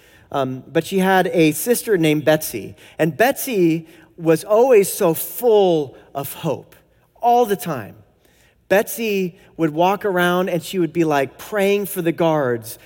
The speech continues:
She'd be praying for everybody there. She'd be doing Bible studies. And Corrie would be like, "How are you doing this, Betsy?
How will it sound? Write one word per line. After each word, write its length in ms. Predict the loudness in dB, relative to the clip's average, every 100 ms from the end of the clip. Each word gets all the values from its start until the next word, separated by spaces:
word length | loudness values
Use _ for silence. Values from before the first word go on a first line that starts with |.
| -20 -10
She'd 200 | -4 -2
be 120 | -2
praying 500 | -4 -4 -2 -2 -4
for 220 | -2 0
everybody 420 | 2 2 2 2
there. 100 | 2
She'd 180 | 0 -4
be 100 | -4
doing 260 | 0 0 0
Bible 400 | -2 -2 -2 -4
studies. 480 | 0 -2 -2 -8 -14 -20 -10
And 160 | -6 -4
Corrie 360 | -2 0 0 0
would 200 | 0 -2
be 100 | 0
like, 240 | 2 0 -6 -20 -20
"How 340 | -14 -6 -4
are 80 | -2
you 180 | -4 -6
doing 380 | -4 -4 -2 -4
this, 220 | -8 -8
Betsy? 520 | -10 -10 -12 -20 -20